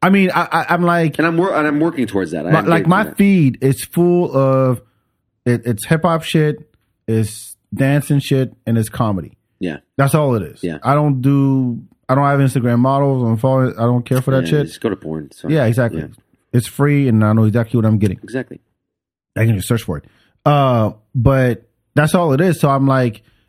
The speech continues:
Speaker 1: if I see e-, a comic that I know, and like, "Oh, he just posted his bit on there with the subtitles, the caption," I'm like, "Yeah, good for him."
Speaker 2: Yeah.
Speaker 1: If I see, I, I love watching, there's these dancers that I,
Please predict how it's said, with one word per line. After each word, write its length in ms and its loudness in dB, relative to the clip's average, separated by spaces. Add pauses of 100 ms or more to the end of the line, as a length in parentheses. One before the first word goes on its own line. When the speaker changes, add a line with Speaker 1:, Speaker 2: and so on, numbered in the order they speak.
(120)
Speaker 1:
if 180 0
I 120 2
see 960 0 (180)
e-, 280 0 (340)
a 80 2
comic 400 0
that 120 0
I 140 0
know, 520 0
and 100 -2
like, 200 -2
"Oh, 280 0
he 80 2
just 240 -2
posted 260 2
his 140 0
bit 220 -2
on 200 0
there 260 0
with 200 -2
the 60 -6
subtitles, 760 -2
the 100 -8
caption," 420 -4
I'm 60 -2
like, 120 -2
"Yeah, 260 -4
good 220 -4
for 140 -2
him." 280 -2
Speaker 2:
Yeah. 340 -6
Speaker 1:
If 160 -2
I 120 2
see, 560 -2
I, 80 2 (100)
I 120 -2
love 380 0
watching, 800 0 (800)
there's 200 2
these 180 0
dancers 600 2
that 140 0
I, 640 0